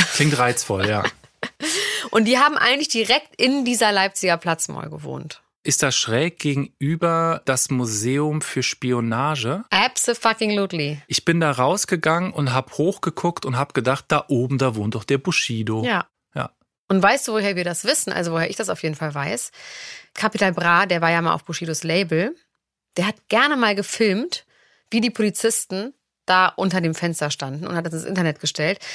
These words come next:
Speaker 2: mit dem Zusatz einunddreißiger. Ne, das ist ja dieser Paragraph, dass man quasi ein Verräter ist.
Speaker 1: Was für ein Paragraph?
Speaker 2: Es gibt so einen Paragraph, dass du quasi Polizeischutz bekommst, wenn du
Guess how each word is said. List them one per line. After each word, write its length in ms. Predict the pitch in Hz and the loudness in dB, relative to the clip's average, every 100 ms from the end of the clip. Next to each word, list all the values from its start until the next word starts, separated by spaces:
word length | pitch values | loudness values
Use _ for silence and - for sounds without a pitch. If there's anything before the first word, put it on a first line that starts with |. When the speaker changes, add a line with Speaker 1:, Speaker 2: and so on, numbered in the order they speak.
| - - | -14 -6
Speaker 2:
mit 80 | 170 | 0
dem 120 | 180 | 0
Zusatz 320 | - 208 190 | 0 2 2
einunddreißiger. 880 | - 185 180 156 185 - 156 147 214 | 2 2 2 4 2 2 0 2 2
Ne, 80 | 202 | 0
das 120 | 160 | -2
ist 100 | 160 | -2
ja 80 | 160 | -2
dieser 160 | 160 151 | -2 0
Paragraph, 420 | 156 151 151 175 | 0 0 0 0
dass 160 | 156 - | -2 -6
man 120 | 143 | -4
quasi 200 | 139 135 | -4 -4
ein 60 | |
Verräter 500 | 135 143 139 - - | -4 -4 -4 -4 -6
ist. 260 | - - - _ _ - | -4 -4 -6 _ _ -14
Speaker 1:
Was 180 | - - | -6 -4
für 80 | 107 | -4
ein 40 | |
Paragraph? 720 | - 104 101 92 107 107 90 | -4 -4 -4 -4 -4 -4 -6
Speaker 2:
Es 80 | - | -8
gibt 140 | 170 | -8
so 80 | - | -6
einen 60 | 160 | -2
Paragraph, 500 | 175 165 156 175 185 | 0 2 4 2 2
dass 120 | 170 | -4
du 80 | 160 | -4
quasi 260 | - 156 | -4 -4
Polizeischutz 640 | 151 156 151 165 175 - 170 | -6 -8 -4 0 0 0 -8
bekommst, 500 | - 156 160 160 - | -10 -4 -4 -2 -2
wenn 160 | 156 165 | -2 -2
du 220 | 156 | -4